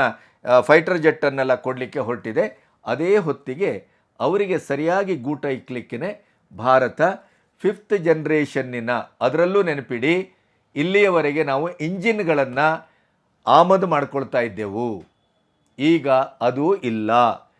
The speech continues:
ನಮ್ಮ ಇಂಜಿನನ್ನು, ನಮ್ಮ ಫೈಟರ್ ಜೆಟ್ಟಿಗೆ ಆತ್ಮಸ್ವರೂಪಿಯಾಗಿ, ಶಕ್ತ ಸ್ವ-, ಶಕ್ತಿ ಸ್ವರೂಪಿಯಾಗಿ ಸಲ್ಲುವ ಇಂಜಿನನ್ನು ಕೂಡ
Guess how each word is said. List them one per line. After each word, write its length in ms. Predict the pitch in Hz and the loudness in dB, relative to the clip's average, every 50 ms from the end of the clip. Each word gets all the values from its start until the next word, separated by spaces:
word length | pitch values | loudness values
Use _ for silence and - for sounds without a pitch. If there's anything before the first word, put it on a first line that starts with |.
| _ _ _ _ - | _ _ _ _ -10
ನಮ್ಮ 380 | 104 117 135 151 170 175 185 | -2 -2 0 0 2 2 2
ಇಂಜಿನನ್ನು, 680 | 190 180 165 156 156 151 143 156 156 147 143 135 131 123 | 2 2 2 -2 -4 -2 0 0 0 0 -2 -4 -4 -4
ನಮ್ಮ 360 | 113 120 131 151 170 185 185 | 0 0 -2 0 4 2 2
ಫೈಟರ್ 420 | 170 - 160 151 151 143 - 151 143 | 4 4 2 0 0 -2 -4 -6 -4
ಜೆಟ್ಟಿಗೆ 680 | 127 139 131 135 - 135 127 139 175 190 185 - _ _ _ _ _ - | -4 -4 -6 -4 -8 -8 -2 -2 -2 -2 -2 -6 _ _ _ _ _ 0
ಆತ್ಮಸ್ವರೂಪಿಯಾಗಿ, 1300 | - 143 175 170 - - 202 190 185 185 - 165 160 165 160 151 - - 156 151 147 143 139 139 160 160 | 2 2 2 2 -2 -6 -4 -4 -4 -2 -2 -2 0 0 0 -2 -2 -4 -2 0 0 0 0 -2 -4 -4
ಶಕ್ತ 340 | 165 - 175 175 - - | -4 -6 -8 -8 -4 -6
ಸ್ವ-, 380 | 196 180 - - 165 160 139 - | -6 -6 -6 -8 -8 -8 -8 -6
ಶಕ್ತಿ 300 | 160 151 - - 196 185 | -8 -10 -8 -6 -8 -6
ಸ್ವರೂಪಿಯಾಗಿ 880 | 180 - 160 156 151 135 - 147 139 139 131 127 127 165 185 185 180 _ _ _ _ _ _ _ - - | -4 -4 -4 -4 -4 -6 -4 -2 2 2 2 2 0 -2 -4 -4 -6 _ _ _ _ _ _ _ -2 0
ಸಲ್ಲುವ 540 | 151 151 151 151 147 139 151 175 208 208 - - _ _ _ _ - | 2 2 2 2 2 2 4 2 2 2 -2 -10 _ _ _ _ -8
ಇಂಜಿನನ್ನು 680 | 139 170 196 208 196 240 226 208 196 170 160 147 135 | -6 -6 -4 -2 -2 -2 0 0 -2 -4 -4 -6 -10
ಕೂಡ 260 | 113 - 120 120 120 | -8 -8 -6 0 2